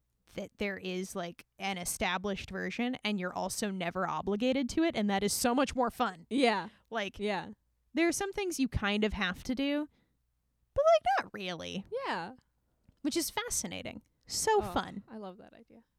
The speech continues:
Speaker 1: Yeah.
Speaker 2: I love making things different
Speaker 1: I
Speaker 2: by,
Speaker 1: love
Speaker 2: like, really s-,
Speaker 1: Yeah.
Speaker 2: kind of random changes.
Speaker 1: Love random changes. I love textually justified changes.
Speaker 2: Yeah.
Speaker 1: Like, you know, nowhere in this play does it say this.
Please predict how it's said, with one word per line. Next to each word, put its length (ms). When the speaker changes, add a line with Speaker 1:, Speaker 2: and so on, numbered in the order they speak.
Speaker 1:
Yeah. 140
Speaker 2:
I 40
love 180
making 340
things 320
different 600
Speaker 1:
I 40
Speaker 2:
by, 20
Speaker 1:
love 140
Speaker 2:
like, 120
really 300
s-, 260
Speaker 1:
Yeah. 300
Speaker 2:
kind 180
of 80
random 420
changes. 600
Speaker 1:
Love 180
random 300
changes. 320
I 140
love 300
textually 680
justified 720
changes. 480
Speaker 2:
Yeah. 200
Speaker 1:
Like, 340
you 120
know, 80
nowhere 260
in 140
this 200
play 360
does 180
it 220
say 240
this. 420